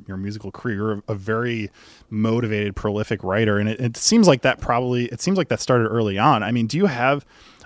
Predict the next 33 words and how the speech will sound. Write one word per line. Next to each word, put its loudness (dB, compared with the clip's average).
uh, -2
have 2
you 8
done 6
reflection 0
on 2
that? 2
Do 0
you 2
know 6
what 4
drives 0
that? 4
Is 0
there, 4
is -2
there -2
something 0
that 0
you 0
can -2
point -4
to -2
for 2
maybe 6
someone 4
listening 4
who 2
doesn't 0
have 2
the 0
amount 0
of, -2